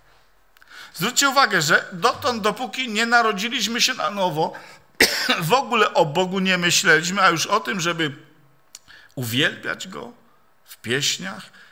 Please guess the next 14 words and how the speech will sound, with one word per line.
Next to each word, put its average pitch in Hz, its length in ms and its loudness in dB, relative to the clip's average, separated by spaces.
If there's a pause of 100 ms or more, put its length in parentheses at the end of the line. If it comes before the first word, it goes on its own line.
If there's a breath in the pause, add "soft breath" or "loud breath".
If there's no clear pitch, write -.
zwracać 143 480 -2
uwagę 156 360 0
na 143 120 -2
nasze 135 380 -4
życie, 139 380 -6
czy 156 160 -10
Go 135 120 -8
uwielbia, 117 680 -10
na 139 140 -6
nasze 120 340 -6
zachowanie, 120 640 -4
czy 131 160 -12
Go 123 120 -12
uwielbia. 104 640 -16